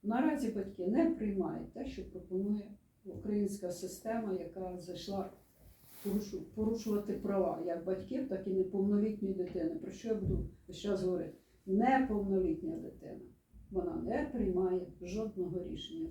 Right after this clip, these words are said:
Тому всі питання до учасників учбового процесу,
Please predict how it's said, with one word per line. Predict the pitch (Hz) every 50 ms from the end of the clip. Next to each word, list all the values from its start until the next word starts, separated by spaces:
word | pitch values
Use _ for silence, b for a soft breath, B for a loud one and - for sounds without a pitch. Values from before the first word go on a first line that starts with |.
| -
Тому | - - - - -
всі | - - - 302 370
питання | - - 240 - - 202 190 185 185 185 180 - - -
до | - - 453 - - - - - - - 220
учасників | 233 - - 254 220 190 190 - 185 - - - - 214
учбового | 208 - - - - 190 170 160
процесу, | 156 - 214 - - - 311 311 269 262 226